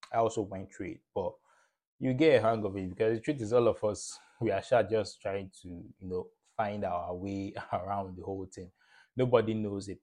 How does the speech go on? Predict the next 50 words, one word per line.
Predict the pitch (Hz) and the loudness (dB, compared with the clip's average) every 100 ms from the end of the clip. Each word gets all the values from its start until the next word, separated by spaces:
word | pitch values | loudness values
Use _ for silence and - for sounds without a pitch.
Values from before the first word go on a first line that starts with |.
| 92 | -4
all, | 95 90 98 | -4 -4 -2
but | 101 - | 0 0
I | |
mean, | 104 117 101 | -4 -6 -6
the | 98 | -8
skills | 98 - 127 131 110 | -10 -6 -2 -2 -2
you | 101 - | -4 0
have | 101 98 95 | 2 2 0
or | 95 92 92 | -4 -4 -2
whatever | 107 101 101 | -4 -2 -4
knowledge | 101 95 92 90 - | -4 -6 -6 -8 -14
you | - | -10
have, | 98 92 - _ | -8 -6 -10 _
if | 104 - | -20 -16
you're | 98 87 | -12 -12
sure | - 123 | 0 2
of | 104 - | 2 -2
those | 98 92 | -10 -10
ones, | 92 90 87 | -10 -12 -10
I | 92 | -12
think | - 95 | -12 -14
you | 95 | -14
should | - 92 | -12 -14
be | 87 | -12
confident | - 101 104 104 98 | -10 -10 -6 -8 -8
enough | 92 92 95 - - | -10 -8 -8 -8 -14
to | 90 | -12
work | 95 92 - | -6 -8 -8
with | 92 - | -14 -10
those | 98 135 - _ _ _ - | -8 -8 -10 _ _ _ -4
while | 104 | -2
you | 92 | -2
figure | - 98 101 101 | -6 -6 -2 0
out | 98 92 110 | 0 -2 -8
the | 101 | -12
ones | 90 95 95 95 - | -8 -8 -10 -12 -12
you | 95 | -14
don't | 87 92 90 | -10 -10 -10
know. | 90 | -12
I | 92 | -10
mean, | 95 92 | -10 -8
that's | 95 113 - | -2 -2 0
how | 101 101 - | -2 -2 -6
everybody | 98 95 98 92 92 90 | -12 -8 -8 -8 -10 -10
really | 95 92 95 92 - _ _ _ | -10 -8 -6 -8 -12 _ _ _
gets | 104 92 - | -6 -6 -10
by, | 90 90 82 87 | -8 -6 -6 -10
you | |
know, | 87 90 92 | -10 -12 -10
nobody | 98 101 98 95 92 95 | -10 -8 -10 -10 -12 -12